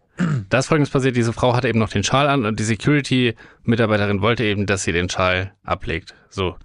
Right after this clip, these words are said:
Jetzt konnte die Frau aber kein Deutsch, also die Chinesin,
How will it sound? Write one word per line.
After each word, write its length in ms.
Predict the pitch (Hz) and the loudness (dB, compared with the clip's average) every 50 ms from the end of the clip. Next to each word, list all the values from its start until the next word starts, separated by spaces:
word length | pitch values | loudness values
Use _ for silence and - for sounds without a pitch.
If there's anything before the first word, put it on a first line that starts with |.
| - - - - - - _ _ _ _ | -20 -20 -20 -20 -20 -20 _ _ _ _
Jetzt 240 | - 104 104 - - | -4 -4 -4 -4 -2
konnte 220 | - 123 120 117 | -2 -2 -2 0
die 100 | 113 113 | -2 -4
Frau 260 | - - 120 113 117 | -2 0 0 2 2
aber 180 | 104 98 110 101 | 2 0 -2 -2
kein 240 | - - 98 92 90 | -2 -2 -2 0 0
Deutsch, 360 | 104 131 165 - - - - - _ _ _ _ _ _ _ _ _ | 0 0 0 -2 -6 -12 -14 -18 _ _ _ _ _ _ _ _ _
also 180 | - 104 92 87 | -8 -8 -8 -8
die 100 | - 92 | -6 -6
Chinesin, 400 | 92 85 90 104 117 143 143 | -4 -2 -2 0 0 -2 -2